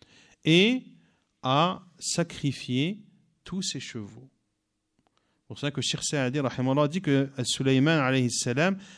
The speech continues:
a fait précéder l'amour d'Allah devant l'amour de,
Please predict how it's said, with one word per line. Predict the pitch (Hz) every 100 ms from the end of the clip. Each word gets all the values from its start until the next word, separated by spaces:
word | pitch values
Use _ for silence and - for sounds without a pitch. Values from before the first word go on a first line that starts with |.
| -
a | 113
fait | - 127
précéder | - - 233 - 202 185 196
l'amour | 180 160 160 165 131
d'Allah | 127 131 180 190
devant | 151 147 170
l'amour | 151 143 185 226 165
de, | 170 240